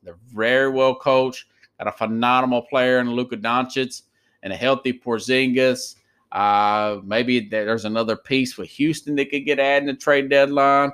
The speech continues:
Don't write off Portland when they get their center back. So there's a lot to be said there. A lot of competition for this Laker team that's very long in the tooth when it comes to their star power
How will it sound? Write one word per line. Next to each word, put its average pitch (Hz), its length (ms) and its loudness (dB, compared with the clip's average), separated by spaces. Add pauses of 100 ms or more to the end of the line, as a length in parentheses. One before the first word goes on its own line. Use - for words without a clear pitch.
(360)
Don't 143 220 0
write 147 260 2
off 135 380 2
Portland 165 640 2 (400)
when 120 180 -2
they 113 100 2
get 131 260 -4
their 117 140 -4
center 143 380 -2
back. 139 300 2 (360)
So 147 500 2
there's 247 160 -4
a 285 80 -2
lot 247 500 0
to 214 120 -10
be 185 220 -2
said 190 480 -2
there. 101 180 0
A 92 80 -6
lot 190 540 4
of 202 100 -8
competition 147 1000 -4 (360)
for 170 140 0
this 143 260 0
Laker 135 320 0
team 120 500 -2
that's 101 260 -12
very 139 280 4
long 127 340 2
in 113 80 -4
the 104 80 -4
tooth 113 440 -4 (320)
when 123 220 0
it 127 160 -2
comes 123 280 -4
to - 80 -10
their 107 180 0
star 120 400 2
power 110 540 0